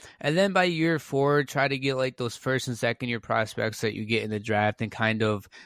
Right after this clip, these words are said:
see where they're at at the N H L level, while also still signing, you know, third and fourth line guys and bottom pair defensemen to fill out the bottom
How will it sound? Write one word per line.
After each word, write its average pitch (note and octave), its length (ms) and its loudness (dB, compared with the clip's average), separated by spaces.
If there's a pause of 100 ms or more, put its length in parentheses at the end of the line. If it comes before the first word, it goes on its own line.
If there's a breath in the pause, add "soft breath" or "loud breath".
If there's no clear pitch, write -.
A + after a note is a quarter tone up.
see - 220 -2
where B2+ 160 2
they're A#2 160 4
at A2+ 180 6
at A2 80 -8
the A2 120 0
N A2 140 -2
H A2+ 180 -2
L G#2+ 120 0
level, B2+ 300 2
while A#2 160 2
also B2+ 340 0
still B2 320 -4
signing, A#2+ 520 -4
you A2+ 100 -2
know, G#2+ 160 -2
third B2 300 0
and A2 120 -4
fourth A#2 360 0
line G#2+ 220 -2
guys G#2 420 2
and G#2 180 -6 (420 soft breath)
bottom A#2+ 300 4
pair A#2 220 2
defensemen A2+ 760 -2
to A#2 260 -4
fill A#2 260 -2
out A2+ 240 2
the A2+ 80 -4
bottom C#3 720 0